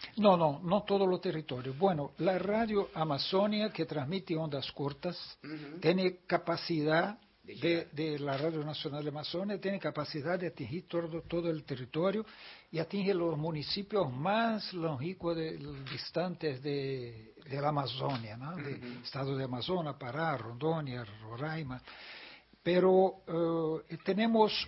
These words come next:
Speaker 1: una red que le llamamos de red nacional, eh, pública de radio, que son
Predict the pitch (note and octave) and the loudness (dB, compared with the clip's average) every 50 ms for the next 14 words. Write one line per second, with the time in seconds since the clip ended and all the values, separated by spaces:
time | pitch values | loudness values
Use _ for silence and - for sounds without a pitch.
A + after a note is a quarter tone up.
0 | - - F#3 G3+ G#3 F#3+ F#3 F3 C#3+ C3+ D#3 F3 F3+ E3 C3 - _ _ _ _ | -4 -2 0 2 2 4 4 4 4 4 4 4 4 2 0 -4 _ _ _ _
1 | - - - - D#3 D#3 D#3 D3+ D#3+ E3+ F3+ F3+ F3 E3 D3 C#3 D3 D3+ D#3+ F#3 | -20 -20 -14 -8 -4 0 2 2 2 2 2 2 0 -2 -2 0 -2 0 0 -2
2 | F#3+ F3+ F3 D3+ - - D#3 C#3+ C3 C#3+ D#3 D#3 D#3+ D#3+ D#3 D3+ - _ - - | -2 -2 -4 -6 -4 -4 -4 -6 -6 -4 -4 -4 -4 -4 -6 -8 -12 _ -20 -20
3 | - _ _ - - - - - - - _ _ - A3 - _ _ - - C#3+ | -20 _ _ -20 -20 -20 -20 -20 -20 -20 _ _ -20 -20 -20 _ _ -10 -8 -6
4 | C#3+ C#3 - _ - F3 F3+ F3 E3 F#3+ G#3+ G3+ - - A3+ B3 C4+ - - - | -6 -8 -8 _ 0 2 2 4 4 2 0 -2 -2 -2 -2 -2 -4 -6 -14 -14
5 | - C3 C#3+ C3+ B2 C3 C3+ C#3+ D#3 D#3 D#3 F#3+ A3 - _ _ _ _ _ _ | -6 -4 -2 -2 0 0 0 0 0 -2 -4 -8 -10 -12 _ _ _ _ _ _
6 | - - - - D#3 D#3+ E3 D#3 - - - E3+ E3 | -20 -20 -10 -4 -2 -2 0 -2 -2 -2 -2 0 0